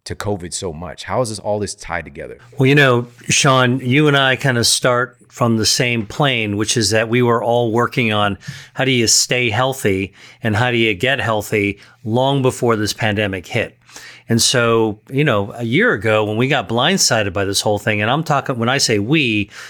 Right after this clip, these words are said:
Speaker 2: I'm talking about humans living on planet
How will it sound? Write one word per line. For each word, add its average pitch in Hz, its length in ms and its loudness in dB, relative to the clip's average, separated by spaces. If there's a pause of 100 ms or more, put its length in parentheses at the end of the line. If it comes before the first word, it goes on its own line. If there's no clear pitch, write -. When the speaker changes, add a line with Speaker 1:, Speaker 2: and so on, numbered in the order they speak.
(140)
Speaker 2:
I'm 123 140 0
talking 120 320 0
about 101 220 -2
humans 120 680 0
living 104 240 -2
on 95 140 -6
planet 101 440 -2